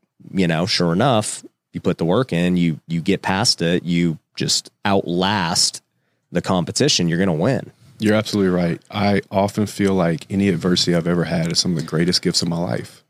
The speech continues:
Speaker 1: Mm-hmm.
Speaker 2: 'Cause it, it, like, you're forced to grow muscle.
Speaker 1: Yeah.
Speaker 2: You know, here.
Speaker 1: Exactly.
Speaker 2: You know?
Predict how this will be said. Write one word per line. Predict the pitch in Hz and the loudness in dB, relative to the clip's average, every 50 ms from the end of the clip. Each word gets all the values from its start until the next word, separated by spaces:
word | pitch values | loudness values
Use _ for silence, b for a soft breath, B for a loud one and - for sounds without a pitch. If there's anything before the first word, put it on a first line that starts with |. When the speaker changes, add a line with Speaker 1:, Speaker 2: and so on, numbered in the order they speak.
| _ _ - | _ _ -2
Speaker 1:
Mm-hmm. | - 92 98 90 87 85 - _ _ _ _ _ _ _ _ _ _ _ _ _ _ - | 0 0 2 2 2 0 -2 _ _ _ _ _ _ _ _ _ _ _ _ _ _ -6
Speaker 2:
'Cause | - 98 - | -6 -4 0
it, | - 104 92 - | 0 0 0 -2
it, | 95 98 85 - _ _ _ _ _ _ _ _ _ - - | -4 -8 -8 -8 _ _ _ _ _ _ _ _ _ -8 -6
like, | 107 104 - | -6 -6 -6
you're | 104 107 107 113 107 | -4 -2 0 0 0
forced | 92 - - - - 110 113 120 113 - - - | 0 -2 -6 -6 -2 0 2 2 2 2 0 0
to | 98 92 | 0 0
grow | 92 98 95 92 | 2 2 2 4
muscle. | 90 87 101 107 - - - - - _ _ _ _ _ _ | 4 2 0 0 -2 -4 -6 -8 -10 _ _ _ _ _ _
Speaker 1:
Yeah. | - - - - - - _ _ - | 0 0 0 0 -4 -8 _ _ 0
Speaker 2:
You | 113 | 2
know, | 110 104 - | 2 2 4
here. | - 131 120 80 - - - _ _ _ _ _ _ - | 4 2 2 2 0 -4 -6 _ _ _ _ _ _ -6
Speaker 1:
Exactly. | 85 76 90 85 80 - 73 - | -2 0 0 0 0 -2 -2 0
Speaker 2:
You | 92 98 | 0 0
know? | 95 90 101 110 | 0 0 -2 -4